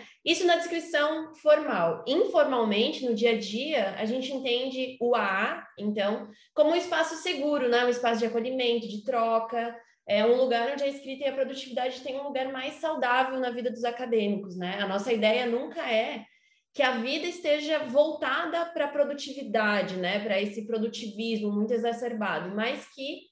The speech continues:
a produtividade possa ser entendida como um meio pra gente atingir os, os objetivos acadêmicos e os objetivos de vida que a gente quer, né? Então, de um jeito bem mais saudável, gostoso, prazeroso, dentro da rotina.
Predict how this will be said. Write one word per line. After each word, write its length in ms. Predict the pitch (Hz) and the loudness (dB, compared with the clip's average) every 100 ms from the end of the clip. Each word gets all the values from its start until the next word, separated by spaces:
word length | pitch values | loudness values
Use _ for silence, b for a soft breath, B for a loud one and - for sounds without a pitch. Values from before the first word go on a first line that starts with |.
| _ - | _ -2
a 100 | 262 | 4
produtividade 640 | 277 - - 269 285 302 | 4 4 0 2 4 4
possa 320 | 294 294 370 | 2 2 2
ser 120 | 370 | 0
entendida 540 | 330 339 320 269 269 320 | 0 2 0 0 0 0
como 280 | 320 330 349 | 2 2 2
um 20 | |
meio 300 | 277 320 427 | 4 4 4
pra 140 | 320 | 2
gente 180 | 277 277 | -2 -4
atingir 360 | 285 269 254 269 | -6 -4 -2 0
os, 120 | 269 - | -2 -4
os 160 | 247 | 0
objetivos 500 | 262 254 269 269 262 | 2 2 -2 -4 -6
acadêmicos 800 | 269 269 277 226 220 254 285 - | -6 -4 2 6 6 2 -6 -10
e 60 | 247 | -6
os 80 | 226 | 2
objetivos 500 | 233 240 233 254 254 | 2 2 -4 -4 -2
de 100 | 285 | -2
vida 340 | 262 339 330 | -2 -2 0
que 80 | 269 | 2
a 40 | |
gente 220 | 233 220 226 | 2 0 0
quer, 280 | 226 185 175 | 0 2 2
né? 300 | 180 220 226 B B | 0 0 -4 B B
Então, 160 | - 247 | 0 2
de 60 | 269 | 4
um 80 | 254 | 2
jeito 380 | 240 262 262 | 4 2 2
bem 260 | 240 269 311 | -2 -2 -2
mais 300 | 277 269 269 | -6 -6 -4
saudável, 580 | 262 226 226 240 226 214 | -4 0 0 0 0 -2
gostoso, 540 | 226 - 247 240 214 | -2 0 2 2 0
prazeroso, 680 | 214 214 220 214 233 233 208 | -4 -4 -2 0 0 0 -4
dentro 240 | 214 214 | -6 -4
da 80 | 208 | -4
rotina. 720 | 220 214 - 220 240 233 233 | -4 -8 -8 -6 -4 -4 -8